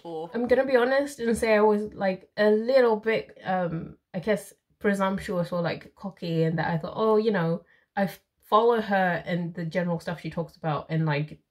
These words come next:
Speaker 2: her Instagram page is sort of infographic-esque sometimes, in that she'll share, like, you know, these sorts of stats and stuff. But I guess, um, yeah, so I thought, "Oh, I'll have a general idea of, um,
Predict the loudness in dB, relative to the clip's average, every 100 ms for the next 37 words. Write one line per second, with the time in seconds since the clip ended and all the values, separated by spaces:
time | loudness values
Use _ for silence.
0 | _ -6 2 2 2 -2 -6 -4 -2 -2
1 | -2 -2 -4 -6 -6 -8 -6 -2 0 -2
2 | -4 -6 -2 -2 -2 -2 -4 -6 -6 -6
3 | -8 -8 -4 -2 0 0 -2 -6 -4 -2
4 | -2 -2 0 -2 -6 _ _ _ 0 2
5 | 2 -2 -2 -2 -2 -4 -6 -6 -6 -6
6 | -6 -4 -6 -6 -4 -2 -2 -4 _ _
7 | _ _ -2 2 4 4 4 2 -2 -8
8 | _ _ -2 2 4 2 -2 0 0 2
9 | 2 2 0 -2 -2 0 2 2 2 0
10 | -2 -2 0 2 2 0 -6 -20 -8 -4
11 | -2 -2 -4